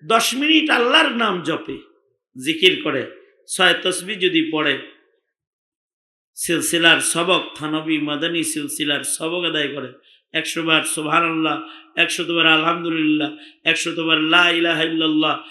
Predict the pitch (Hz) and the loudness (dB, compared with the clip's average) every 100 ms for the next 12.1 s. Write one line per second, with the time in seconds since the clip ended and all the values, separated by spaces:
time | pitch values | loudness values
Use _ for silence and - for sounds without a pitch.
0 | - - 175 170 180 170 165 160 160 165 | -20 -2 0 0 -4 -2 -2 0 2 4
1 | 208 196 180 175 185 160 156 127 - _ | 4 4 0 -2 -4 -6 -6 -6 -18 _
2 | _ _ _ _ _ _ _ _ _ _ | _ _ _ _ _ _ _ _ _ _
3 | _ 170 - 170 170 170 165 170 - 220 | _ 0 0 -2 2 2 2 -2 -2 0
4 | 214 151 170 165 156 156 151 156 165 - | -2 0 -4 -2 -2 -2 -4 -6 -6 -8
5 | 196 185 160 156 156 160 156 175 180 180 | -8 -10 -10 -10 -10 -10 -10 -10 -10 -8
6 | 185 160 170 170 156 151 180 190 - 165 | -8 -4 -6 -6 -8 -2 -2 -4 -8 -4
7 | 160 - - - - 185 190 185 175 185 | -4 -6 -14 -12 -4 0 2 4 4 4
8 | 220 190 180 175 175 160 160 160 170 160 | 4 4 2 2 0 -2 -2 -2 -4 -2
9 | 151 156 160 160 156 151 180 165 156 151 | -2 -2 -6 -4 -4 -6 -6 -8 -8 -8
10 | 156 151 156 - 151 156 - - - _ | -8 -10 -10 -10 -12 -14 -18 -20 -20 _
11 | 190 208 196 180 151 151 220 233 196 170 | 8 8 8 6 6 2 8 10 12 8